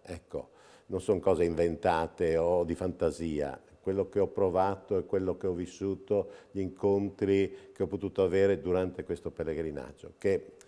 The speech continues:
è diverso dal primo, perché il primo era così, eh, divertente anche per me, perché andavo con la bicicletta, mi fermavo quando volevo, eccetera, al di là dei momenti di preghiera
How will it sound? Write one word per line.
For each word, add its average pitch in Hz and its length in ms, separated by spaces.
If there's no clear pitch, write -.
è 87 420
diverso 104 840
dal 98 200
primo, 73 440
perché 85 300
il 85 100
primo 107 680
era 95 320
così, 90 460
eh, 73 600
divertente 98 640
anche 92 160
per 87 200
me, 98 220
perché 85 240
andavo 92 380
con 87 80
la 90 80
bicicletta, 87 720
mi 95 100
fermavo 87 420
quando 90 320
volevo, 85 640
eccetera, 82 360
al 78 40
di 80 100
là 87 140
dei 82 140
momenti 85 580
di 98 80
preghiera 87 560